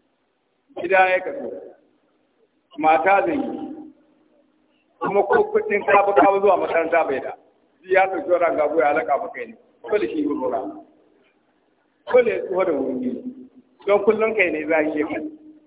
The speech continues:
Amma kun ku jibi mutanen da ku gani. Sai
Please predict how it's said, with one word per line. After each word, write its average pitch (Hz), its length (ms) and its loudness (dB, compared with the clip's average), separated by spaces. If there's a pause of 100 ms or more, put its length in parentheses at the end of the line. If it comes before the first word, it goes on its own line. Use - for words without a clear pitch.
(1080)
Amma 208 240 10
kun 226 200 4
ku 190 120 -2
jibi 185 220 -4
mutanen 185 460 2
da 180 180 6
ku 147 120 -4
gani. 131 240 -6 (640)
Sai 240 120 4